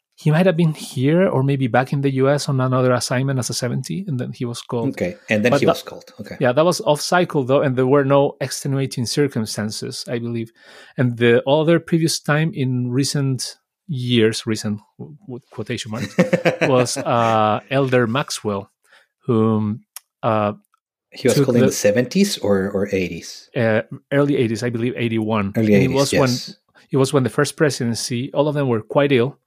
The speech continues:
Speaker 1: and they called a third counselor, which was President Hinckley. So when he was called
Speaker 2: Mm.
Speaker 1: as that third counselor, that left a vacancy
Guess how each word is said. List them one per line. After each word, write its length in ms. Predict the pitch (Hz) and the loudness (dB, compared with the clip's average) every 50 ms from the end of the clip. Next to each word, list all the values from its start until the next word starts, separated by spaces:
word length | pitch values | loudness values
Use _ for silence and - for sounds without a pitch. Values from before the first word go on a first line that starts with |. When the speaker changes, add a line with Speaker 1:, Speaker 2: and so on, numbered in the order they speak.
| _ _ - | _ _ -6
Speaker 1:
and 140 | 156 110 | -2 -2
they 60 | 113 110 | -2 -2
called 260 | - - 127 120 110 | 2 2 2 2 2
a 60 | - | -2
third 320 | - - - 208 196 160 | -6 -2 0 2 2 2
counselor, 460 | - - 117 104 - - 107 107 143 139 | 2 0 -2 -2 -2 -2 -2 -2 -2 0
which 200 | 117 107 - - | -2 -2 0 0
was 240 | 123 117 120 - - _ _ _ _ _ _ _ | -2 -2 -2 -4 -12 _ _ _ _ _ _ _
President 360 | 120 107 - 117 113 110 104 | -2 -2 0 -2 -2 -4 0
Hinckley. 440 | - 151 143 131 - 120 - - _ _ _ _ _ - - - - _ _ | 0 0 0 0 -2 -6 -10 -10 _ _ _ _ _ -20 -20 -20 -20 _ _
So 160 | - - 117 | -4 0 0
when 80 | 110 104 | 0 0
he 140 | - - - | 0 0 0
was 160 | - 95 98 | 2 2 0
called 240 | 117 139 139 135 135 | 2 2 4 4 4
Speaker 2:
Mm. 40 | |
Speaker 1:
as 80 | 127 - | 2 2
that 180 | - 127 - - | 0 0 0 2
third 180 | - 131 131 - | 0 0 0 0
counselor, 440 | - 139 135 - - 113 117 127 | -2 -2 -2 -2 -2 -2 -2 0
that 160 | 123 120 113 117 | 0 -2 -4 -2
left 240 | 117 120 - - | -4 -6 -6 -6
a 60 | 117 104 | -8 -4
vacancy 720 | 110 123 123 120 - 107 104 - - - - 135 127 - | -2 -2 -4 -2 -4 -8 -8 -8 -8 -10 -10 -12 -12 -16